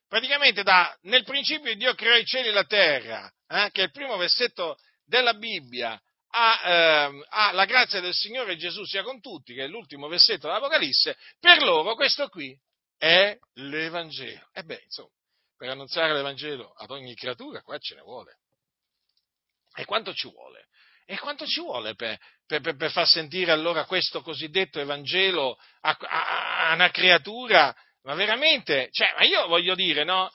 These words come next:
Ma se, se qualcuno ti chiama al capezzale di uno che sta per morire, cioè, tu hai l'idea che l'Evangelo sia tutta la Bibbia, che fai? Che fai? Ti metti a le-, ti metti a leggere tutta la Bibbia, dal,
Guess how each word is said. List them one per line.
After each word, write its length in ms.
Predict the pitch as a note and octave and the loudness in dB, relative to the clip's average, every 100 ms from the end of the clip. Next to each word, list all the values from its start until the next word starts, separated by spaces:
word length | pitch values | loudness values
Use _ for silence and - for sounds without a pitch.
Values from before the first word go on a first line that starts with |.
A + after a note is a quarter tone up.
| _ _ | _ _
Ma 240 | F3 F#3 F3 | -2 -2 -2
se, 260 | - A3 | 2 2
se 140 | G3 A#3 | 2 -2
qualcuno 340 | G#3 E4 E4 | -2 -6 -2
ti 120 | C4 | 0
chiama 220 | F#3 A#3+ G#3+ | 4 4 4
al 60 | |
capezzale 540 | - E3+ E3+ - C4 G#3+ | 2 0 -2 0 0 0
di 80 | |
uno 140 | G3+ E3 | -4 -6
che 100 | E3 | -4
sta 200 | - A3 | 0 0
per 140 | G3 | -2
morire, 680 | F3 F3+ F#3+ D#3 B2+ B2 A2 _ _ _ - | -6 -4 0 0 0 -4 -6 _ _ _ 0
cioè, 320 | C4+ G3 D#3 | 6 6 4
tu 200 | - C4 | -8 -2
hai 200 | F3+ G#3 | 4 4
l'idea 380 | A#3+ B3 C4 A3+ | 4 4 8 8
che 280 | G3 F#3+ F3+ _ - | 6 4 2 _ -2
l'Evangelo 540 | A#3 B3+ B3 C#4+ A3+ | 0 0 0 -2 0
sia 160 | - F#3+ | -2 -4
tutta 280 | A#3+ - G3+ | -6 -2 0
la 100 | F3 | 0
Bibbia, 340 | D#3 C3+ E3 | -6 -10 -8
che 160 | - C#4+ | -4 -4
fai? 460 | - F2 G2+ D3+ - _ _ _ | -6 -12 -14 -16 -20 _ _ _
Che 180 | F4 D#4 | 0 0
fai? 300 | - C#3 C3 - - | -2 -16 -18 -20 -14
Ti 140 | A#3+ | -8
metti 300 | B3 B3+ - | 2 2 4
a 20 | G#3+ | 2
le-, 180 | G#3 - - | 2 -2 -8
ti 120 | C4+ | -4
metti 280 | C#4 C4+ B3+ | 2 2 4
a 60 | A#3+ | 6
leggere 480 | B3+ A3+ F3+ G#3 | 6 4 2 -2
tutta 260 | G#3 A3+ G#3+ | -2 -2 2
la 140 | G3+ | 2
Bibbia, 520 | E3+ G#3+ G3 C#3 C3 C3+ | 2 -4 -10 -4 -4 0
dal, 440 | D#3 D3+ D3+ C#3 | 0 0 -2 -4